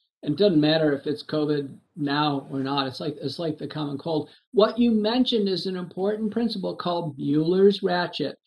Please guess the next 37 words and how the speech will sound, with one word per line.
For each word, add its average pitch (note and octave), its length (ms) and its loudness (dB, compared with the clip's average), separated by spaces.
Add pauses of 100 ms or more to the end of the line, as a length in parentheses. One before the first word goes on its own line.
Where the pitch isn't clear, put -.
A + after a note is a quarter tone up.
(240)
So - 180 -2
Mueller's G#3+ 480 4
ratchet G3+ 480 -2
is E3 160 -8
when F3 160 -4
the E3+ 120 -4
virus G#3 500 0
is G3+ 280 2
mutating F3+ 680 0
and D3+ 100 4
we're D3+ 80 4
burning E3+ 460 4
out. G#3 260 -4
So D#3+ 100 -4
we're D3+ 140 2
clearly G#3 380 2
burning F#3 360 0
out F#3+ 180 -2
in F3+ 40 -6
this E3 180 -6
pandemic. D#3+ 580 -4 (440)
And E3+ 180 0
the F3+ 80 4
virus G#3 400 4
gets G#3 300 2
to G#3 160 6
an F3+ 100 0
evolutionary G3+ 640 4
bottleneck D#3+ 560 0
where D3+ 120 -2
it's - 100 -6
like, - 160 -8
"Listen, F#3 300 0
it E3 180 -6
can't F#3 260 -2
do E3+ 140 2
much." F3+ 300 -2